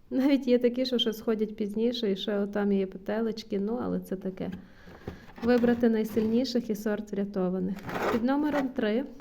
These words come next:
у нас був рожевий фламінго. Подароване мені насіння дуже давнє, де мене попереджували, що воно давнє. Ну, сходів немає.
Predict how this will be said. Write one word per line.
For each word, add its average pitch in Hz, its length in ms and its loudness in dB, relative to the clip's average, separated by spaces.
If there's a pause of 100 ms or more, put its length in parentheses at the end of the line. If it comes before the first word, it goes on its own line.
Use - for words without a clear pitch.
у 247 40 -2
нас 233 200 4
був 240 200 0
рожевий 240 440 2
фламінго. 240 760 2 (1080)
Подароване 262 580 6
мені 240 220 10
насіння 240 520 4
дуже 226 300 4
давнє, 208 400 4
де 220 120 2
мене 226 260 4
попереджували, 226 840 2
що 240 180 -4
воно 254 280 0
давнє. 269 380 0 (300)
Ну, 330 200 -2 (800)
сходів 269 260 0
немає. 208 460 2